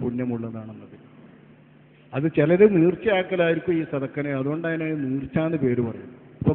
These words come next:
ബദരീങ്ങളുടെ പേരിൽ നീർച്ച എന്ന് പറഞ്ഞാൽ ബദരീങ്ങളുടെ പേരിൽ അറുത്തു കൊടുത്ത് ദാനം ചെയ്യാൻ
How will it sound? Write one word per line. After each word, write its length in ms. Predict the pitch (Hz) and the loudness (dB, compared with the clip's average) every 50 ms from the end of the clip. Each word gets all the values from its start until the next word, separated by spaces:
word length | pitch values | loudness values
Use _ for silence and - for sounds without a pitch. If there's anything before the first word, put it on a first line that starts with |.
| 147 | 2
ബദരീങ്ങളുടെ 680 | 139 139 139 156 160 175 185 196 196 202 202 208 208 202 - | 2 0 2 2 6 6 6 6 6 6 6 6 6 6 4
പേരിൽ 280 | 170 160 160 160 170 165 160 147 | 4 2 2 0 -2 -2 -2 -2
നീർച്ച 260 | 143 147 143 - 165 165 165 | -4 -4 -4 -4 -2 -2 0
എന്ന് 120 | 165 156 147 | 0 0 -2
പറഞ്ഞാൽ 320 | 139 131 135 139 147 165 - - - | -2 -2 -2 -4 -4 -4 -6 -4 -4
ബദരീങ്ങളുടെ 760 | 139 139 135 139 147 147 165 180 180 185 190 196 202 196 196 190 - | -4 -4 -2 -2 0 2 2 2 2 2 2 2 4 4 2 0 0
പേരിൽ 400 | 151 151 147 143 156 165 170 147 135 | -2 0 0 -2 -2 -2 -2 -2 -2
അറുത്തു 300 | 127 127 123 - - 180 - | -2 -4 -2 0 0 2 2
കൊടുത്ത് 340 | 151 135 139 139 - - 170 143 127 | 2 0 0 -2 -2 -2 -2 -2 -2
ദാനം 260 | 127 139 151 165 170 156 | -4 -4 -6 -6 -6 -4
ചെയ്യാൻ 260 | 147 143 135 135 135 | -4 -2 -2 -2 -2